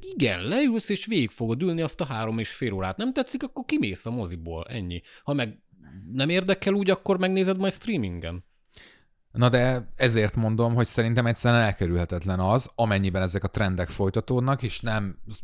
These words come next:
Speaker 2: gátoljuk meg valahogy, nem lesznek. Nem tudom, hogy történt-e már valaha ilyen, hogy kifejezetten ilyen elvi szinten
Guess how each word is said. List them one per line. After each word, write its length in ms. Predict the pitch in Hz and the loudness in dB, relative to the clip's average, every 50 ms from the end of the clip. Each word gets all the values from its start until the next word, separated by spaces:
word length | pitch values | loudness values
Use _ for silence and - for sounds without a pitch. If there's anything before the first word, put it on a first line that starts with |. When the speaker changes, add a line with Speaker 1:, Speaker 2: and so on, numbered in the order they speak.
| 127 127 120 104 104 110 110 101 | -12 -10 -12 -12 -10 -10 -4 -2
Speaker 2:
gátoljuk 600 | 131 120 - 98 - - 110 104 101 101 95 101 | -2 0 0 -2 -4 -2 -2 -2 -2 -2 -2 -2
meg 200 | 113 110 101 95 | -4 -4 -4 -4
valahogy, 240 | 107 104 101 98 | -4 -4 -4 -2
nem 180 | 101 101 101 98 | -2 -2 -4 -4
lesznek. 440 | 92 90 - - - 95 92 - - - - - - - - - | -4 -4 -6 -6 -6 -6 -8 -8 -12 -20 -20 -20 -20 -20 -20 -14
Nem 320 | - 107 117 110 123 123 120 | -10 -8 -2 0 0 0 0
tudom, 300 | - 110 113 113 107 104 | -2 -4 -4 -4 -2 -2
hogy 160 | 107 104 101 107 110 104 104 110 110 104 | -4 -6 -6 -8 -10 -8 -6 -4 -4 -2
történt-e 480 | - 131 120 107 - 117 107 95 107 104 | 2 2 2 2 2 -2 -2 0 0 0
már 160 | 101 98 98 | 0 0 2
valaha 300 | 101 107 107 101 98 95 | 2 2 2 2 2 2
ilyen, 240 | 107 104 104 101 101 | 2 2 2 2 2
hogy 160 | 101 101 95 | 2 2 2
kifejezetten 840 | - - 123 - 127 110 101 98 98 104 98 - - 113 104 101 98 - - - - - - - - - | 0 0 0 2 2 2 2 2 0 -2 -4 -2 -2 -2 0 0 -4 -6 -10 -20 -20 -20 -20 -20 -16 -6
ilyen 160 | 107 107 117 120 | -4 -4 -2 2
elvi 340 | - 160 165 160 139 131 | 2 4 4 6 6 6
szinten 580 | 123 - - 147 139 127 - 131 117 117 110 | 6 6 4 4 2 2 2 2 0 0 -2